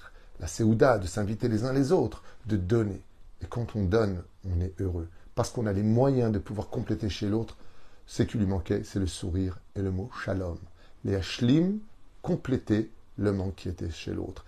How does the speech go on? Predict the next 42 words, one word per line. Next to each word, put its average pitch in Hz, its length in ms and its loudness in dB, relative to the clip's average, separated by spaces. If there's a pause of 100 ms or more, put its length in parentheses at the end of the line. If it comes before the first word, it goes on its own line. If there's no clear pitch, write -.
(220)
Ce - 140 -6
qui 92 100 -4
fait 131 120 0
que 101 100 -2
quand - 160 2
vient 110 180 4
le 107 60 2
mois 101 240 4
de 95 80 2
Hadar, 101 420 4 (340)
le 107 60 -4
message 98 560 2
est - 80 -12
très - 220 -4
clair. - 360 -6 (340)
Entre - 280 -6
le 98 80 -2
mois 98 260 4
de 117 120 4
Hadar, 117 520 4 (340)
c'est - 180 -8
le 98 100 2
mois 98 160 4
où 113 140 6
Dieu 95 160 4
attend 98 220 0
le 90 100 0
plus 147 420 2
de 165 100 8
toi, 127 340 6
que - 120 -10
tu 117 140 -6
donnes 104 180 4
le 104 80 4
plus 135 560 4
de 156 140 8
joie, 113 400 4
de 98 100 -2
meilleures 104 560 4
nouvelles, 104 500 2 (440)
de 95 80 2
réconciliation, 107 960 0